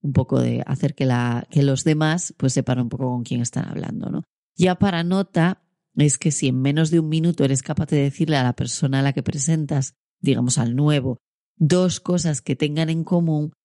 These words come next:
pues ya es la respera, ¿no? Por ejemplo, mm, pongamos un "Citanito, el otro día estuve hablando con fulanito de tal cosa.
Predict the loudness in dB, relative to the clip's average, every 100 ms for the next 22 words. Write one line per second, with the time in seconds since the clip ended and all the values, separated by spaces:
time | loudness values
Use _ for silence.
0 | -2 0 2 0 -4 -4 0 0 -4 -8
1 | -8 -8 -6 -2 0 0 -4 -2 -2 0
2 | 0 -2 -4 -2 -2 -2 -2 0 0 0
3 | 0 0 2 2 0 2 2 2 0 0
4 | 2 2 0 -2 0 0 -2 0 2 2
5 | 2 0 -2 -4 -4 0 0 2 0 0
6 | 2 0 0 -2 0 0 0 -4 -8